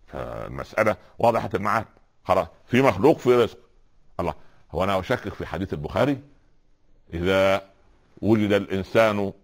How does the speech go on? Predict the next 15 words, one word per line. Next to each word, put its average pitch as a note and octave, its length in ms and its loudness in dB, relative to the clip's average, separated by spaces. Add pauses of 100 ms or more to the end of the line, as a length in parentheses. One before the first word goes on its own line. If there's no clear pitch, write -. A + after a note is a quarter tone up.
(160)
جنينا G2+ 420 -2
في G2 120 -6
بطنه G2 380 -4
أول G#2 300 0
أربعون G2 540 0
يوما G#2+ 240 2
نطفة، G#2+ 420 -2 (680)
أربعون F#2+ 380 2
يوما G#2+ 280 0
مضغة، G#2+ 440 -2 (320)
أربعون G2 360 4
يوماً A2 360 0 (220)
علقة"؟ G2+ 480 0 (260)
سبحان G#2 260 -2
الله، G#2 220 -2